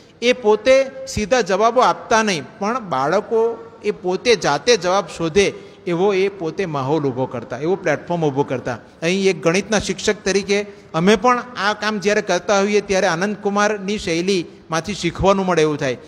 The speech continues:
કે એને શીખવી નથી દેવાનું બાળકને, પણ એને કેવી રીતે શીખે, એને જાતે ઉકેલ માટે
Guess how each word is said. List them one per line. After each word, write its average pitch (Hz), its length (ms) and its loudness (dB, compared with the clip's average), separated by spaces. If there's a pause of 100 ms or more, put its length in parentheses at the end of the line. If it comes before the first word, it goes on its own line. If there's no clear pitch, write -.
(220)
કે 220 100 2
એને 240 140 0
શીખવી 220 380 -2
નથી 254 220 2
દેવાનું 185 360 2
બાળકને, 131 420 -2 (300)
પણ 190 120 -6
એને 202 180 -4
કેવી 190 380 0
રીતે 247 260 -2
શીખે, 208 340 -4
એને 208 220 0
જાતે 147 360 0
ઉકેલ 202 360 2
માટે 170 400 -4